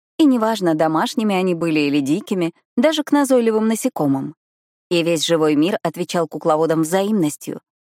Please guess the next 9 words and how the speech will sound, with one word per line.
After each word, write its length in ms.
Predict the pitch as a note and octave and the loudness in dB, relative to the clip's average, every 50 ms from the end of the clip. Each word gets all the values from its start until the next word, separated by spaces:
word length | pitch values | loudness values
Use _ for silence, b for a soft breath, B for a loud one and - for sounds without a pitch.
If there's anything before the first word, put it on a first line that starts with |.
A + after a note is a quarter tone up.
| _ _ | _ _
Кукловоды 480 | - B3+ B3+ - C4 B3+ C#4+ F4 E4+ D4+ | -4 -2 0 2 0 0 0 0 -2 -2
выступали 480 | A#3+ B3 - - A#3+ - A#3+ A#3+ A#3 A3+ | -2 -2 -2 -4 -4 -2 0 0 0 0
маяком, 480 | G#3+ G#3+ A3 A3 G#3 - - C#4 B3 | 0 0 0 -2 -2 -2 0 0 0
к 140 | F#3 - - | -2 -4 -4
которому 400 | - E3+ - - E3+ E3+ E3 E3 | -4 -2 -2 0 0 0 0 -2
стремились 500 | - - - E3 D#3 E3 G3 G#3 F#3 D#3+ | -4 -4 -2 -2 0 0 0 -2 -4 -6
блуждающие 800 | D3+ D3 D#3+ E3 D3+ D3 D3+ D3+ D#3+ G#3 G3 - - E3+ D#3+ D3+ | -4 -2 -2 -2 0 0 0 0 0 -2 -4 -4 -2 -2 0 0
вокруг 300 | D3 - - D#3+ - - | 0 -2 -4 -8 -8 -8
существа. 600 | - E3+ - - G3+ - - - G#3 F3+ F3 | -10 -10 -10 -10 -10 -12 -6 -4 -4 -4 -4